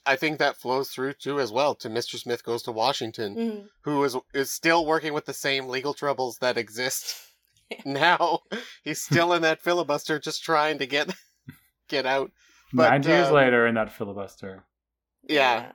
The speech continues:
Speaker 1: And, but, I, you know, the more we kinda talk about it, and, yeah, I think of, like,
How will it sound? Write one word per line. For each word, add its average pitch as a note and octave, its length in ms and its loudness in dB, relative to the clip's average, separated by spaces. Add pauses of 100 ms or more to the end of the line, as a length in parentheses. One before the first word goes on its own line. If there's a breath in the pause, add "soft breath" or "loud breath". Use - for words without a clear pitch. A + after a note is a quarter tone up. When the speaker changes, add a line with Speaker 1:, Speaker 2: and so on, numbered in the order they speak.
Speaker 1:
And, F3+ 180 2 (640)
but, G3+ 260 2
I, - 160 0 (360)
you E3+ 160 -6
know, D3+ 300 0 (120)
the C#3+ 80 -6
more A3+ 200 2
we B3 100 -4
kinda E3 240 -2
talk E3 280 0
about B2+ 240 -2
it, B2+ 120 -4 (160)
and, C#3 340 -2 (340)
yeah, C3+ 220 -2
I B2+ 140 4
think D#3 240 -4
of, B2 140 0
like, B2 260 2